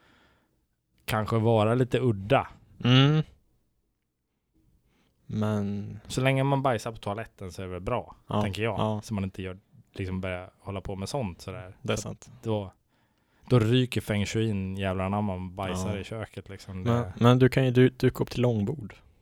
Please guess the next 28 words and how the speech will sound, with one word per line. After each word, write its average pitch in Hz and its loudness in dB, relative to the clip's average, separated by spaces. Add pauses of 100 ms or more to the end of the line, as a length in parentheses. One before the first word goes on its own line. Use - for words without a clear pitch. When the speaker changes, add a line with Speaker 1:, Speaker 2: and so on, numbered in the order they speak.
(380)
Speaker 1:
Ja. 110 6
Speaker 2:
Om 208 10
du 202 2
känner 95 -6
för 90 -8
det. 92 -10
Speaker 1:
Jo, 156 8
men 202 6
jag 156 8
har 180 6
ju 214 4
ett 220 0
fällbord. 147 -6
Speaker 2:
Ja. 120 0
Speaker 1:
Och - -4
så - -2
kan 175 6
jag 190 6
ju 202 4
flytta 208 -2
saker. - -6 (240)
Speaker 2:
Ja. 117 4
Speaker 1:
Alltså, 120 2
Speaker 2:
Ja. 127 -2
Speaker 1:
så. 107 -2 (1000)
Ehm. 117 2 (2250)
Men... 131 6
Eh, 120 8